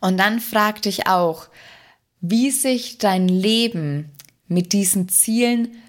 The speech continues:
verändern soll und wie du jetzt schon wünschtest, wie dein Leben aussehen würde durch das Erreichen dieser Ziele.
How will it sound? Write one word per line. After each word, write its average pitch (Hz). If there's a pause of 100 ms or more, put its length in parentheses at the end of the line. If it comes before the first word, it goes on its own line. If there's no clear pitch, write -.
verändern 202
soll 147
und 180
wie 214
du 220
jetzt 202
schon 214
wünschtest, 220
wie 220
dein 214
Leben 208
aussehen 185
würde 220 (400)
durch 233
das 196
Erreichen 180
dieser 180
Ziele. 165